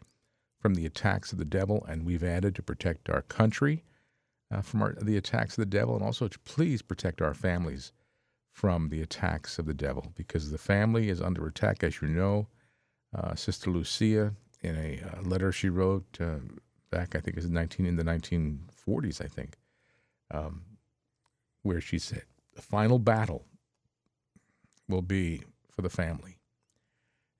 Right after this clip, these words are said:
And so we see the attacks, right? So let's pray. "Saint Michael the Archangel, defend us in battle. Be our protection against the wickedness and snares of the devil. May God rebuke him, we humbly pray.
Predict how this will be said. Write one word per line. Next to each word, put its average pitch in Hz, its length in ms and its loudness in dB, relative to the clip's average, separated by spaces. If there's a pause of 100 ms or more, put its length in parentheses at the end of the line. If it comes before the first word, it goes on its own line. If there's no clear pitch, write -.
And 85 100 -2
so 80 300 -2
we 76 260 -6
see - 260 0
the 101 120 4
attacks, - 580 0
right? - 240 -6 (460)
So - 140 -20
let's 135 160 2
pray. 95 420 4 (600)
"Saint 104 260 2
Michael 104 240 4
the 104 140 4
Archangel, 113 480 2
defend 101 320 0
us - 120 -4
in 85 120 -2
battle. 127 480 0 (560)
Be 101 120 2
our 90 140 2
protection 110 520 -2
against 95 340 0
the 87 80 0
wickedness 104 400 -4
and 98 100 0
snares 95 420 0
of 95 60 -6
the 87 60 -4
devil. 73 340 -2 (1300)
May 101 120 2
God 113 280 8
rebuke 117 360 4
him, 135 100 2
we 127 80 2
humbly 120 260 2
pray. 117 460 4